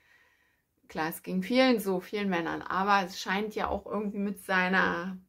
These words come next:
Performance zusammenzuhängen. So, und so zeigte ich ihm einen Weg, weil es ging darum, dass er eben,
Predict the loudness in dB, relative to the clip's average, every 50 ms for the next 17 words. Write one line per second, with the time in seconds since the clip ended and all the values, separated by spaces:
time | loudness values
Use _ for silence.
0 | _ _ _ _ _ _ _ _ _ _ _ _ _ -12 -12 -12 -4 0 2 2
1 | 2 2 0 0 -2 -4 -6 -6 -6 -4 -4 -4 -6 -6 -10 -12 -14 -14 -14 -14
2 | -16 -18 -20 _ _ _ _ _ _ _ _ _ _ _ _ _ _ _ _ _
3 | _ _ -12 -12 -12 -12 _ _ -16 _ -2 -2 0 2 4 4 4 4 2 0
4 | 0 2 2 0 -2 -6 -8 -10 -10 -8 -8 -6 -6 -4 -4 -2 -2 0 0 0
5 | 0 0 0 0 0 -2 -4 -8 -8 -6 -6 -6 -8 -10 -12 -14 -8 -2 0 2
6 | 2 0 0 0 2 2 2 2 2 0 -2 -6 -8 -8 -8 -12 _ _ _ _
7 | _ _ _ _ _ _ _ _ _ _ _ _ _ _ _ -2 -2 -2 -2 -6
8 | -10 -8 -6 -6 -6 -4 -2 -2 -2 -2 -2 -4 -6 -8 -12 -16